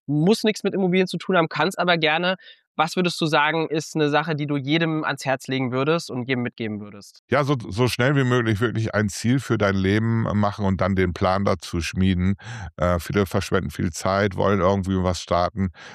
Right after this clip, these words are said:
Speaker 2: aber, äh, wenn, dann mach dir wirklich jetzt ein Ziel, was du in einem Jahr oder in drei Jahren erreichen möchtest. Es ist unglaublich, was Leute in drei Jahren erreichen können. Äh, da bin ich immer wieder geschockt, weil erst kommen sie nicht so richtig in Gang und dann haben sie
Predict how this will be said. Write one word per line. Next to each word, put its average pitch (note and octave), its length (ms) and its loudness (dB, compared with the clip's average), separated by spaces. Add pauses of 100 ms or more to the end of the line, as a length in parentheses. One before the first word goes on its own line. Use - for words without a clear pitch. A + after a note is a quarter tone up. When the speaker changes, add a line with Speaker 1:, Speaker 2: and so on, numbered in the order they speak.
(160)
Speaker 2:
aber, F2 460 2
äh, E2 180 -2
wenn, F#2 460 2
dann F2+ 420 -2
mach G2+ 220 -2
dir G2 180 2
wirklich F2+ 300 0
jetzt F#2 200 -2
ein F#2+ 200 0
Ziel, G#2+ 340 2
was F#2+ 160 0
du G2+ 80 2
in F#2 80 4
einem G2 380 2
Jahr G2 240 2
oder F#2 160 2
in F2 80 0
drei F2+ 220 0
Jahren F#2 220 0 (300)
erreichen F#2 500 0
möchtest. F#2 500 0 (280)
Es G2 160 -4
ist F#2+ 120 -4
unglaublich, G2+ 540 2
was F#2 140 -2
Leute F#2+ 240 0
in F2 140 0
drei F2+ 240 2
Jahren F#2+ 240 2
erreichen F2 480 -2
können. A2+ 540 2 (400)
Äh, F2+ 200 2
da F2+ 80 2
bin G2+ 120 4
ich G2+ 60 2
immer A2+ 160 2
wieder G2+ 160 2
geschockt, G2 520 -2
weil F2 240 2
erst G#2+ 420 -2
kommen A2+ 220 0
sie G2+ 100 0
nicht G2+ 160 2
so - 80 -4
richtig F#2 280 -4
in F#2+ 160 2
Gang G2 320 0
und G2 100 -2
dann F#2+ 120 0
haben G2 200 2
sie F#2+ 220 2